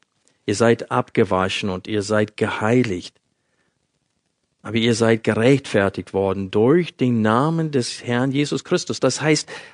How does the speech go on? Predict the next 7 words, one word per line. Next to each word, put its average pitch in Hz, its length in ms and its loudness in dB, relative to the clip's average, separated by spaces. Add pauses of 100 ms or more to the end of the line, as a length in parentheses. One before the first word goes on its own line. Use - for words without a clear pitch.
aufgrund 160 600 0
seiner 180 520 0
Leistung 170 640 0
am 151 160 -2
Kreuz 151 540 0
habt 135 180 -2
ihr 156 180 2